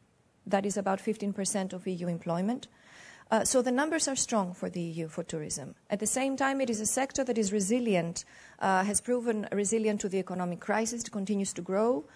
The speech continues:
and also resilient to the recent economic, uh, sorry, the, the recent security threats in, in, uh, the E U. So initiatives like the E U China Year of Tourism,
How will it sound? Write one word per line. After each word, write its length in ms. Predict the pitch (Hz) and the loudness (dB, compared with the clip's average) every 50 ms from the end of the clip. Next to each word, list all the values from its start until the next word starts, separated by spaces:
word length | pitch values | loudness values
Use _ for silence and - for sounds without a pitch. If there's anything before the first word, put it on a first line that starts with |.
| - - - - - | -20 -20 -20 -8 -4
and 140 | - 240 240 | 0 0 0
also 240 | 247 269 262 - 269 | 0 0 -2 -2 -2
resilient 500 | 277 262 220 262 262 254 269 277 269 262 | -4 -2 -2 0 0 0 0 0 0 0
to 100 | - 254 | -2 0
the 100 | 226 247 | 0 0
recent 300 | 247 247 240 247 247 233 | 0 0 0 -2 -2 -4
economic, 480 | 247 - 240 226 220 220 226 220 - - | -2 -2 0 2 2 2 2 0 0 0
uh, 300 | 214 202 202 196 - 220 | 0 0 0 0 0 0
sorry, 260 | 214 - 226 196 185 | 2 2 2 0 0
the, 160 | 190 - - - | -2 -4 -4 0
the 80 | 196 214 | 2 2
recent 240 | 226 226 233 240 220 | 2 2 2 0 0
security 400 | - 220 - 233 220 214 208 175 | -2 -2 -2 -2 -2 0 -2 -4
threats 440 | - - 135 - - - - - - _ _ _ _ _ - | -2 -2 -2 -2 -2 -4 -8 -8 -10 _ _ _ _ _ -8
in, 160 | - 175 180 | -6 -6 -4
in, 280 | - - 180 170 165 - | -4 -4 -6 -4 -4 -4
uh, 180 | 101 92 92 - | -4 -6 -4 -6
the 80 | 151 151 | -6 -6
E 60 | - | -6
U. 180 | - - - - _ _ _ _ _ _ _ _ _ _ _ _ _ _ _ - - - - - - - - - | -8 -8 -10 -12 _ _ _ _ _ _ _ _ _ _ _ _ _ _ _ -20 -20 -20 -20 -20 -20 -20 -14 -6
So 200 | - - 240 240 | 0 0 2 2
initiatives 720 | - - 254 262 302 339 - - 339 - 294 269 - - | 2 2 2 2 0 0 -2 -2 -2 -2 -2 -2 -2 0
like 280 | 247 233 226 226 220 - | 2 2 2 2 2 0
the 80 | 233 | -2
E 220 | 214 - 240 247 254 | 0 0 0 -2 0
U 180 | 233 262 262 | 0 -2 -2
China 400 | 247 - - 240 226 226 220 220 | -2 -2 -2 -2 0 0 0 0
Year 220 | 214 196 214 202 202 | 0 0 0 0 0
of 180 | 202 196 - | -2 -4 -4
Tourism, 640 | - 294 311 311 302 262 - 208 185 190 208 240 262 | -2 0 2 2 2 0 -2 -2 -2 -2 -4 -6 -6